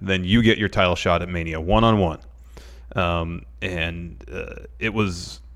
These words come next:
man, the euphoria in that arena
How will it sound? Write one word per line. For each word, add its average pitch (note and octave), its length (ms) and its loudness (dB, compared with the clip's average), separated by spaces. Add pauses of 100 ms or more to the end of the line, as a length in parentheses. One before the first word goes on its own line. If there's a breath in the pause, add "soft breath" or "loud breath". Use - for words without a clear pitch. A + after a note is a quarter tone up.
(300)
man, E2+ 340 0 (160)
the G#2+ 100 -4
euphoria G#2+ 800 6 (220)
in G2 140 0
that F#2+ 120 4
arena F#2+ 460 2